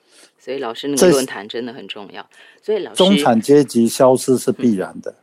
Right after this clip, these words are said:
Speaker 1: 而且
Speaker 2: 可是问题是怎么办？
Speaker 1: 您说是明后年哦，您说是明后年哦。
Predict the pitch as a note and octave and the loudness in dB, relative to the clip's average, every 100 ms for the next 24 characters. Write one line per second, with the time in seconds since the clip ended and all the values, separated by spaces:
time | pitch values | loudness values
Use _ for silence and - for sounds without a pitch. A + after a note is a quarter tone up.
0 | _ _ _ - - C#3+ F#3 E3+ D3+ F#3+ | _ _ _ -2 2 6 6 6 6 6
1 | G3+ G#3+ D#3+ D3 - D#3 C3 A#2 A#2 B2+ | 6 4 4 2 2 2 -2 -6 -10 -16
2 | - C#3+ - F#3 F#3+ D3+ A#2+ E3+ D3 A2+ | -10 -8 -4 -4 -4 -10 -10 -10 -10 -10
3 | G#2 | -14